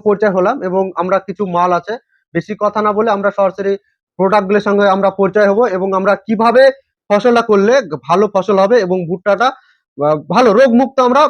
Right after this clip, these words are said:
ফসল তুলতে পারবো। তো প্রথমে আমরা যেটা আমরা হাতে বীজটা চলে এসেছে, তো এই বীজ আপনারা লাগান। আর তার পাশাপাশি আমরা যেটা আমাদের কাছে পাবেন বীজ, তো এখানে গুরু নিরানব্বই,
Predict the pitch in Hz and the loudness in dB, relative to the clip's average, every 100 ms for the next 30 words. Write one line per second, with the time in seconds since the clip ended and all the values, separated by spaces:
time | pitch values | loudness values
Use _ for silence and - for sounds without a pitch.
0 | - 233 262 214 220 202 160 120 107 _ | 0 0 0 0 -2 0 -2 -4 -10 _
1 | _ _ _ 220 214 269 277 269 269 240 | _ _ _ -4 2 2 4 2 2 2
2 | 233 254 - 160 - 160 208 220 220 226 | 4 2 0 -8 -4 0 2 2 2 2
3 | 190 196 226 175 190 - 226 220 226 233 | 0 0 0 0 -4 -2 -4 0 0 0
4 | 196 202 285 - _ - - - _ 233 | 0 2 0 -4 _ -20 -20 -20 _ 2
5 | 226 214 269 233 269 254 226 262 240 214 | 4 4 4 2 2 2 2 4 4 4
6 | 226 285 302 _ _ _ _ 131 135 147 | 4 0 -4 _ _ _ _ -2 0 2
7 | 156 _ _ 208 202 208 226 247 247 247 | -2 _ _ 0 0 2 2 2 2 2
8 | 226 214 226 208 214 226 214 220 240 226 | 0 4 4 4 2 2 2 2 2 0
9 | 226 202 185 233 226 190 226 _ _ 190 | 0 0 0 -2 -2 -6 -8 _ _ -2
10 | 190 196 226 226 233 - _ _ 139 143 | 0 -2 -2 0 0 -2 _ _ -6 0
11 | 220 247 214 220 220 220 208 269 | 2 2 2 2 2 0 0 -2